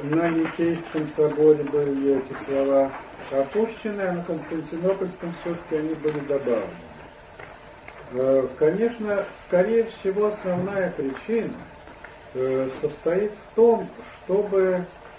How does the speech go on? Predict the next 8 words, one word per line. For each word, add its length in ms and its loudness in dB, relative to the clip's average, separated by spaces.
э, 340 2
твердо 560 6
определить, 880 -4
э, 240 2
соотношение 1040 0
между, 640 -2
э, 280 -2
учением 760 -2